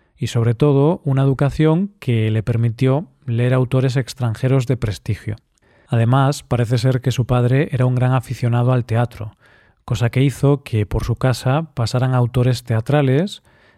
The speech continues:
y actores que él conoció desde pequeño. De hecho, según cuenta en su biografía,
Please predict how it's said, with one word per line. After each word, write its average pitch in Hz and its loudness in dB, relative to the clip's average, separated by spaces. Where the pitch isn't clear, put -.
y 117 0
actores 135 2
que 113 0
él 123 0
conoció 127 2
desde 123 0
pequeño. 95 -6
De 143 2
hecho, 160 0
según 127 0
cuenta 127 0
en 123 2
su 120 -2
biografía, 120 0